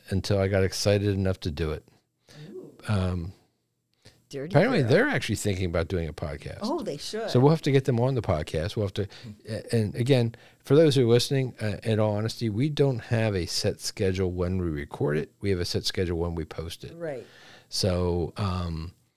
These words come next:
Speaker 2: We just do it, like, whenever.
Speaker 1: if, if there's someone we're going to coordinate to be on the podcast, um,
Speaker 2: Mm-hmm.
Speaker 1: we just upgraded the computer.
Speaker 2: Mm-hmm.
Speaker 1: So,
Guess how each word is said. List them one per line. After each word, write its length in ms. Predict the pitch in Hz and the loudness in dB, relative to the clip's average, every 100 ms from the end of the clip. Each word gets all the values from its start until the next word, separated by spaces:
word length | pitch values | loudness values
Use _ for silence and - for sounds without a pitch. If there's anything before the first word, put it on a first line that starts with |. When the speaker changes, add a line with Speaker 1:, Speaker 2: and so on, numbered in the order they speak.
| _ | _
Speaker 2:
We 100 | 220 | -12
just 180 | 214 - | -10 -4
do 160 | 196 185 | 0 0
it, 80 | |
like, 220 | 147 170 170 | 0 -4 -4
whenever. 380 | 165 156 151 | -4 -4 2
Speaker 1:
if, 200 | 143 120 | 4 4
if 180 | - 131 | 4 2
there's 180 | 127 123 | 4 4
someone 280 | - 156 147 | 4 6 6
we're 160 | 135 123 | 6 6
going 220 | 127 120 | 4 2
to 420 | - 113 107 98 - | 2 2 4 0 -4
coordinate 480 | - 120 117 107 101 | 0 2 4 2 0
to 80 | 101 | 0
be 180 | 98 90 | 0 0
on 280 | 104 110 | 0 0
the 60 | 120 | -2
podcast, 600 | 120 135 143 147 139 139 - - - - _ - | -4 -6 -4 -4 -4 -6 -12 -20 -20 -20 _ -4
um, 80 | 92 92 | -2 0
Speaker 2:
Mm-hmm. 180 | 90 85 87 113 _ | -2 -4 -6 -12 _
Speaker 1:
we 140 | 101 | 0
just 180 | 107 107 | 2 0
upgraded 460 | 117 104 - 104 98 | 0 0 6 6 4
the 80 | 95 | 0
computer. 640 | 101 87 107 113 151 175 - _ _ _ | -4 0 2 2 0 -4 -10 _ _ _
Speaker 2:
Mm-hmm. 100 | 156 | -12
Speaker 1:
So, 480 | - 104 92 87 | 0 4 4 2